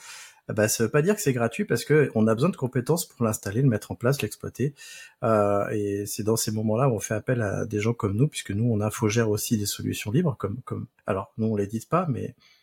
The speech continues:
comme vous, on vend, euh, notre prestation et le service. Euh, moi, ce que je constate, c'est qu'en fait, on, on voit une, euh,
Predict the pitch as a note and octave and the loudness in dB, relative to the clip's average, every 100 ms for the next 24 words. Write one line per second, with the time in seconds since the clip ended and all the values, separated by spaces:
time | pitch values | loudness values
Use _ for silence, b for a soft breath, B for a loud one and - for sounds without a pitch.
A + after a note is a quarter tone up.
0 | b - G#2+ G#2+ C#3+ D3+ G2+ A2 D#3+ F3 | b -2 -2 0 2 2 2 2 4 2
1 | - G#2+ G2+ G2+ G2 - - G#2+ - G#2 | -2 -2 -2 -2 -4 -8 -10 -6 -4 -2
2 | - F2 E2+ A2+ B2 A2+ - G2+ G2 G#3+ | 0 0 2 2 2 2 0 -4 -2 -4
3 | - - _ B B B B B B B | -4 -8 _ B B B B B B B
4 | - B2+ B2+ C3 B2+ C#3+ D3 C#3+ G3 - | 0 4 4 4 0 -2 0 2 2 0
5 | D#3 C#3 B2+ B2+ A#2+ A#2 A2+ - D3 - | -2 -2 0 0 2 0 -2 -2 -4 0
6 | D3+ F3 - - B2+ B2 A2+ D#3+ D#3+ A#2 | 0 0 -2 -6 -4 -4 -2 0 0 2
7 | G#2 G#2+ G#2+ A2 A2+ A2 A#2+ D#3 D3+ A#2 | 2 2 0 -2 0 0 2 4 4 2
8 | A2 G#2+ G#2+ G#2 G#2+ G#2 | 2 0 0 -2 -2 -4